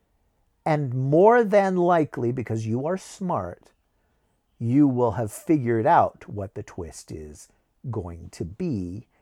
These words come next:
before the author gets to it. And as I said before, that can just absolutely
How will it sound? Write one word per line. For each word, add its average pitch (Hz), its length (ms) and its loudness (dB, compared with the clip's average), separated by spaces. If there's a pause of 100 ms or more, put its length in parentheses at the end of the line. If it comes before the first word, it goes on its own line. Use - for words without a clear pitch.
(480)
before 123 920 0 (1200)
the 127 200 0
author 113 280 4
gets 220 340 2
to - 200 -12
it. - 100 -20 (400)
And 165 220 0
as 165 180 2
I 175 100 6
said 170 260 0
before, 170 260 0
that 185 180 2
can 214 220 -4
just 208 320 -10
absolutely 196 960 0